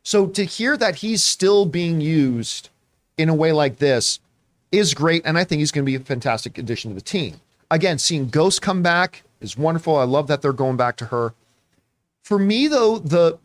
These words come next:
the crown jewel on this announcement is David Harbour's Red Guardian, 'cause I was not a big fan of the Black Widow movie, but, but David Harbour as Red Guardian was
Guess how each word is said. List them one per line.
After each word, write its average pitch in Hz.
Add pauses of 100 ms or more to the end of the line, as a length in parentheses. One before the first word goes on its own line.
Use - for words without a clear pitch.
the 160
crown 202
jewel 147
on 131
this 120
announcement 113
is 101
David 120
Harbour's 107
Red 101
Guardian, 82 (360)
'cause 190
I 196
was 214
not 247
a 285
big 196
fan 156
of 120
the 127
Black 123
Widow 113
movie, 85 (580)
but, - (880)
but - (420)
David 196
Harbour 143 (460)
as 151
Red 165
Guardian 131 (400)
was 139